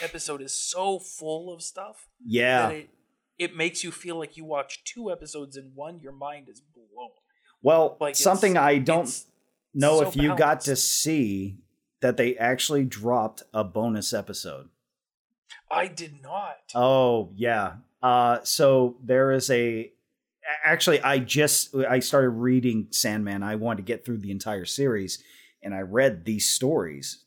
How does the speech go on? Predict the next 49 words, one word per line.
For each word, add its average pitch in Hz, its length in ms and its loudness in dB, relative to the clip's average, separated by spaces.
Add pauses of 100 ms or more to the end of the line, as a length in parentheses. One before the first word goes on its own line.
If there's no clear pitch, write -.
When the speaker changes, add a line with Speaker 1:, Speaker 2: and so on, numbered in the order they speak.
(100)
Speaker 2:
that 123 180 2
they 104 140 -2
just 110 280 -4
released. 110 600 -4 (160)
And 117 120 -4
I 113 60 -4
was 113 160 -4
like, 110 180 -8 (680)
as 147 220 2
I 151 60 4
was 127 180 0
<laughs> - 20 -8
reading 143 380 4
the 127 100 4
stories, 131 420 4
I 110 80 2
was 110 120 0
like, 117 120 -6
"How 131 220 -4
the 120 120 -6
hell 113 420 -6
are 107 60 -4
they 104 120 -4
gonna 98 240 -10
do 113 240 -4
this? 82 400 -8
How 127 180 -6
are 131 40 -4
they 131 80 -4
gonna 113 160 -4
pull 120 300 -6
off?" 120 280 -2 (680)
Because, 139 420 -2
I, 143 140 -2 (300)
again, 120 440 0 (280)
spoilers, 123 800 -2
you 123 100 -6
know, 110 140 -2
I'm 107 200 0
not 123 140 2
gonna, 120 180 -6
again, 113 300 -4
I'm 110 140 -2
not 110 120 -4
gonna 110 140 -6
get 117 160 -2
into 117 180 -2
spoilers, 98 360 -4
but - 200 -4